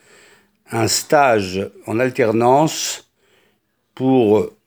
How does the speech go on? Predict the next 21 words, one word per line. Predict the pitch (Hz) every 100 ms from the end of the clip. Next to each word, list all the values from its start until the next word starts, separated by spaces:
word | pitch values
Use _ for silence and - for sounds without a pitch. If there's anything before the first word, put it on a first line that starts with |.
| _ -
le | 117 123
mois | 123 139
de | 113
novembre | 113 123 131 123 104
au |
plus | 101 113
tard, | 104 131
début | 127 120 123
novembre, | 110 110 127 151 170 180 - _ _ _ _
en | 123 113
région | 139 127 151
parisienne, | 139 117 110 98 113 120 139 165 170 - _ _ _ _ _ _
stage | - - 139 139 113
dans | 120 117
le | 110
domaine | 107 123 139 131
du | 110
réseau, | 104 127 123 135 143 117 104 - _ _
sécurité | - - 135 - 143 127 135
réseau | 113 110 117
informatique | 107 - 107 107 104 170 170 -